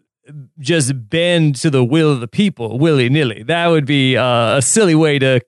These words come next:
uh, conduct yourself as a politician. Um, I, sure, it would be a great thing for Danny to do that, but it's easier said than done.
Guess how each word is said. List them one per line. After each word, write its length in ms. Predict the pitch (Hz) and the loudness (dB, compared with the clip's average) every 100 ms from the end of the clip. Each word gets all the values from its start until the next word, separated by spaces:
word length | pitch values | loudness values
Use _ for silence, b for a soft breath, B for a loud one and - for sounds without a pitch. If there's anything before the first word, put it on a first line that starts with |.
| 151 147 131 | -4 -2 0
uh, 20 | 127 | -2
conduct 340 | 156 156 156 147 | -4 -4 -4 -4
yourself 320 | 135 143 123 | -2 -2 -2
as 140 | 123 | -4
a 40 | 117 | -4
politician. 760 | 147 131 117 196 - - - _ _ _ - | -4 -4 -4 -4 -6 -10 -18 _ _ _ -8
Um, 240 | 135 120 113 _ b b _ - | -4 -4 -6 _ b b _ -6
I, 220 | 233 220 | -2 0
sure, 240 | - 339 | 0 0
it 160 | 214 247 | 2 2
would 240 | 277 233 | 2 0
be 600 | 185 294 285 277 233 - _ _ _ _ _ _ | 0 2 4 4 2 -2 _ _ _ _ _ _
a 520 | 196 214 214 208 208 175 _ | -2 2 4 4 2 0 _
great 380 | 226 302 302 - | -4 0 0 0
thing 260 | 214 170 151 | -2 -2 -2
for 80 | |
Danny 340 | 165 160 151 156 | -2 0 0 0
to 20 | |
do 140 | 156 | -2
that, 240 | 143 117 - - | -4 -6 -8 -8
but 800 | 233 240 240 233 226 220 196 - | -4 0 2 2 2 2 0 -4
it's 540 | 185 214 220 - - - _ | -2 0 0 -4 -20 -20 _
easier 540 | 214 240 208 233 214 | -6 -6 -4 -2 -2
said 340 | - 208 175 | 0 -2 -2
than 180 | 160 143 | -2 -4
done. 260 | 123 107 | -4 -6